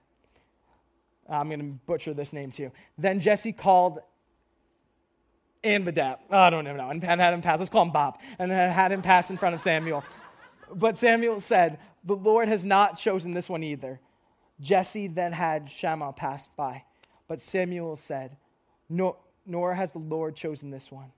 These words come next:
Jesse had seven of his sons pass before Samuel. But Samuel said, "The Lord has not chosen these." So he asked Jesse, "Are these all the sons you have?" Jesse replies, "There is still the youngest."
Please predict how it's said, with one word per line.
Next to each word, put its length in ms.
Jesse 340
had 160
seven 480
of 100
his 120
sons 380
pass 320
before 420
Samuel. 520
But 120
Samuel 500
said, 360
"The 160
Lord 260
has 160
not 280
chosen 540
these." 380
So 240
he 200
asked 480
Jesse, 460
"Are 160
these 400
all 220
the 100
sons 480
you 140
have?" 380
Jesse 280
replies, 420
"There 180
is 100
still 320
the 100
youngest." 600